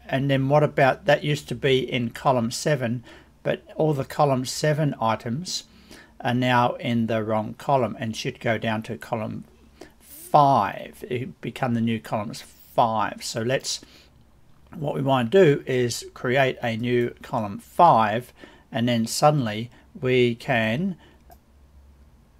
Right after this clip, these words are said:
grab the column seven, move that to column five.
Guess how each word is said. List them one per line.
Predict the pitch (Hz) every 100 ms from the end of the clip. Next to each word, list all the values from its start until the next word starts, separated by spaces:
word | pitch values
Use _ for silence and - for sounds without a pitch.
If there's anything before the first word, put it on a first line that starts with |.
| _ _ _ _ _ _ _ _ - _ _ -
grab | 131 123 117 - -
the | 120
column | - 127 107 110
seven, | - 131 139 131 -
move | 117 120 113 110
that | 139 -
to | 135
column | - 127 110 104
five. | - - 98 98 - 220 - -